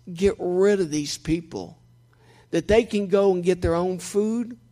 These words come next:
if they have the money to do it, that we'll get rid of these people here. Our life will be simpler."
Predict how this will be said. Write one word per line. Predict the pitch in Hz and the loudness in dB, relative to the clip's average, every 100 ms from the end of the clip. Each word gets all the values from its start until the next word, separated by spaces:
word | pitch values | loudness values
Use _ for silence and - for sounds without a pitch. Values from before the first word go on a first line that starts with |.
| _ _ - | _ _ -8
if | 156 - | -8 -4
they | 156 | -4
have | 151 165 - | -2 -4 -6
the | 170 | -6
money | 170 175 165 | -4 -4 -8
to | 170 | -8
do | 196 208 | -6 -2
it, | 233 233 _ _ _ _ - - - | -2 -4 _ _ _ _ -20 -20 -6
that | 156 127 | -4 4
we'll | 185 214 | 4 6
get | 196 165 | 2 0
rid | 190 196 | 2 2
of | 196 | 2
these | 175 165 160 | 0 -2 -4
people | - 220 214 220 202 | -8 -10 -8 -8 -8
here. | 175 226 233 240 233 _ - - _ - | -6 -4 -2 -4 -6 _ -20 -20 _ -4
Our | 156 | -2
life | 147 156 160 196 - | -2 -2 -2 -4 -6
will | 214 | -8
be | 185 214 | -6 -6
simpler." | 190 - 220 208 220 226 233 | -6 -4 -4 -4 -4 -2 -2